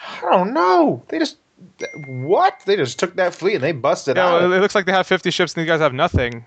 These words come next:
Speaker 2: so <laughs>
Speaker 1: I know,
Speaker 2: they
Speaker 1: he's
Speaker 2: just
Speaker 1: like
Speaker 2: stopped building. Like, why have them s-, built it from scratch? Like, even within the books, it was, it, it's really, like, it was literally, like, ten years ago when Robert left, they started building right away. It was the only way they could have got that many ships. And now they're gonna build a thousand ships out of nowhere?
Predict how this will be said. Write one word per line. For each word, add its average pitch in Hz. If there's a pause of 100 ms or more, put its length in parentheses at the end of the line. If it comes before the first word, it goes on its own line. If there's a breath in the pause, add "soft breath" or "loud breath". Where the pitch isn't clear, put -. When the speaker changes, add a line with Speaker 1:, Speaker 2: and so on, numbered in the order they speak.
Speaker 2:
so 127
<laughs> -
Speaker 1:
I 127
know, 139
Speaker 2:
they 143
Speaker 1:
he's 135
Speaker 2:
just -
Speaker 1:
like 147
Speaker 2:
stopped -
building. 151 (400 soft breath)
Like, 185
why 220 (200)
have 196
them 214
s-, -
built 165
it 175
from 147
scratch? -
Like, 147
even 247
within 233
the 214
books, 185
it 175
was, 151
it, 151
it's -
really, 175
like, 151
it 165
was 143
literally, 185
like, 143
ten 175
years 170
ago 156
when 143
Robert 135
left, 135
they 123
started 131
building 127
right 123
away. 113
It -
was 117
the 117
only 135
way 123
they 117
could -
have 110 (400 soft breath)
got 123
that 120
many 113
ships. 101
And 123
now 151
they're 170
gonna 160
build 160
a 143
thousand 127
ships 131
out 127
of 110
nowhere? 139